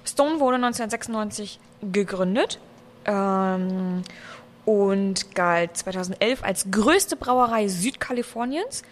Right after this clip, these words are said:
und zweitausendzwölf als zehntgrößte Handwerksbrauerei in den U S A.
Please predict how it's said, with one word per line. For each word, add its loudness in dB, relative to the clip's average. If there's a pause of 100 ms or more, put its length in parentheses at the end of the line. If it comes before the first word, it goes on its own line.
und 0
zweitausendzwölf 0
als -2
zehntgrößte 2
Handwerksbrauerei -4
in -2
den -2
U -4
S -10
A. -2